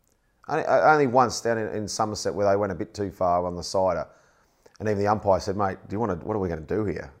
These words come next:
And I said, "Mate, it's cool." And then after five hours, I sort of, 'cause we're getting smacked all over the ground, <laughs> I was like, "Okay." But I think the one thing with criticism is you've gotta sort of use it as a bit of flattery,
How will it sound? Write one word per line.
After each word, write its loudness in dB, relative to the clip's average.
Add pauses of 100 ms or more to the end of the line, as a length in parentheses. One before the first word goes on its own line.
And -14
I -8
said, -12
"Mate, -4
it's -8
cool." -6 (240)
And -8
then 0
after 4 (100)
five 4
hours, 4
I 0
sort -8
of, -20
'cause -6
we're -10
getting -6
smacked -8
all -4
over -2
the -8
ground, -4
<laughs> -16
I -16
was -14
like, -6
"Okay." -4 (800)
But 6
I 10
think 0
the 4
one 6
thing 0
with 0
criticism -2
is -4 (1400)
you've -4
gotta 4
sort 0
of 2
use 0
it 0
as -2
a -10
bit -2
of 0
flattery, -2